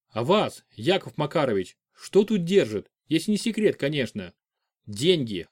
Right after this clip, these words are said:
льготы, ранняя пенсия», жестко обрезал доктор и тут же признался. «Да вообще-то я больше ничего и не умею,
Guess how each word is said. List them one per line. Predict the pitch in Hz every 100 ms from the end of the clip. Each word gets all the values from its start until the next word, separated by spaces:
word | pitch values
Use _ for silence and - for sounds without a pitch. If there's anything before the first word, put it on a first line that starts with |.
| -
льготы, | 107 120 156 165 - 87 _
ранняя | 113 156 175 160
пенсия», | - 139 117 - 90 85 _ _ _ 117
жестко | 101 160 156 131
обрезал | 117 131 110 110
доктор | 120 196 - 143
и |
тут | 123 139
же | 131
признался. | 127 117 117 107 - 87 - _ _ _ _ _
«Да | - 147
вообще-то | 196 - 269
я | 185
больше | 143 180 -
ничего | 143 151 151
и |
не | 156
умею, | 147 131 127 127 92